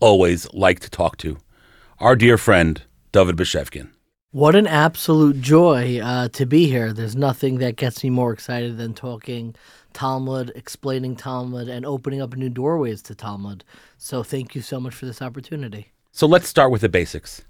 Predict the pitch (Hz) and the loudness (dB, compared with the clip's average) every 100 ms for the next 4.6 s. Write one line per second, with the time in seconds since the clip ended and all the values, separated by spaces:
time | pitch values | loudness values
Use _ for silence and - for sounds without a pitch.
0 | _ _ _ _ - 190 262 277 - 143 | _ _ _ _ 4 6 6 4 -2 4
1 | 143 143 139 131 107 104 - 113 107 113 | 6 6 4 4 6 4 2 -2 -2 0
2 | 131 127 156 - 117 98 80 80 98 120 | 0 4 2 2 4 4 2 -4 -4 0
3 | 113 101 131 165 - 87 78 - _ 90 | 2 6 6 6 2 0 -2 -8 _ -4
4 | 92 92 87 78 - | -2 -2 -2 -4 -10